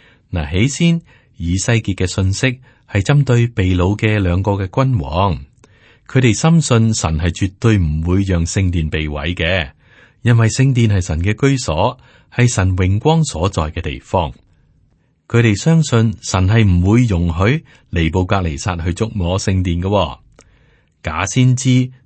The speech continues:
就誤導咗啲俘虜，讓佢哋以為係唔需要回轉歸向神，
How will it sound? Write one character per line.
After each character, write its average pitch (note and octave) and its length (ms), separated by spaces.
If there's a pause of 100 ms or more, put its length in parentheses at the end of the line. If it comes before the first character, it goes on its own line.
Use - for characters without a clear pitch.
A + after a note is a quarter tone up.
(100)
就 B2+ 120
誤 A2 240
導 A2+ 120
咗 A2 320
啲 D#3+ 120
俘 D#3+ 260
虜， F2 300 (480)
讓 F2 220
佢 F#2+ 80
哋 F2+ 120
以 E2+ 200
為 D#2+ 400 (260)
係 G#2 140
唔 F#2+ 160
需 E3 280
要 C3 100
回 F#2 200
轉 A#2+ 240
歸 E3 240
向 B2+ 200
神， D#2 360